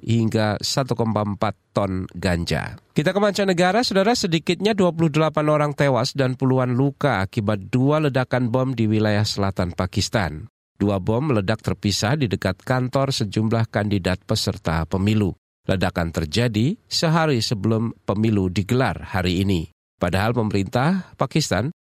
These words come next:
sudah mengerahkan lebih dari setengah juta personel aparat keamanan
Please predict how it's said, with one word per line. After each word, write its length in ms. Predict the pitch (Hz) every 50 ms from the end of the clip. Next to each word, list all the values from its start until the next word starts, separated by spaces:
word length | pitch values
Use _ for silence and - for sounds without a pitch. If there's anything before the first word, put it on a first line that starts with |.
| _ _ -
sudah 240 | - 175 160 165 160
mengerahkan 480 | 156 147 147 139 139 135 - 151 143
lebih 240 | 143 131 117 120 123
dari 400 | 113 117 113 107 110 117 123 131
setengah 480 | 123 - - 127 - - 107 110 98 95
juta 400 | 92 - 113 104 - 101 95 -
personel 480 | - 90 - - 123 107 101 90 87
aparat 400 | - - 87 90 87 87 87 -
keamanan 640 | - - 78 85 87 90 95 101 107 104 107 104 -